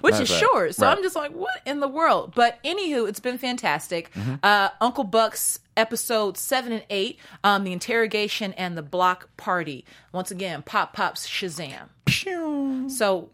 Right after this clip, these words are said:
Speaker 1: as we've been doing, we're gonna do the Oh Hell No Buck. Okay, we're gonna be doing that during this episode. Um, we have a couple of scenes we really thought were good, but let's get into it. So, episode seven, the interrogation.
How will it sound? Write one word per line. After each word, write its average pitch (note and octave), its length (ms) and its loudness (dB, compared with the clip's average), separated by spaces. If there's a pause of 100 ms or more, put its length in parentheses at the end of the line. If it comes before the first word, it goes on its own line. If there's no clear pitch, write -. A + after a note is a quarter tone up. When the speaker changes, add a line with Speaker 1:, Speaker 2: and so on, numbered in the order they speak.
(140)
Speaker 1:
as A#3+ 300 4
we've A#3+ 260 -6
been A3 200 2
doing, F#3 360 -4
we're F#3+ 120 -6
gonna F#3 160 -4
do F#3 160 -6
the F3 160 -4
Oh G#3 340 2 (240)
Hell D4+ 380 6
No A3 260 4
Buck. G3 500 0 (480)
Okay, F3 420 0
we're G3 120 -6
gonna G3 120 -4
be G3+ 80 -4
doing G3 260 -2
that F#3+ 340 -4
during F#3+ 220 -2
this F#3 120 -10
episode. F3 540 -4 (300)
Um, F3 100 -4
we F#3+ 80 -4
have E3+ 100 -4
a D#3 40 -12
couple G3 260 -6
of F3 60 -6
scenes F#3 240 -10
we F3 80 -8
really F3 180 -6
thought D#3+ 180 -6
were E3 120 -8
good, E3 320 -6 (240)
but A3 80 4
let's C#4+ 200 6
get F4 140 0
into F4 400 -2
it. - 160 -4
So, B3 560 2 (420)
episode D#4+ 500 6
seven, A3+ 760 2
the A3 140 0
interrogation. A3+ 960 0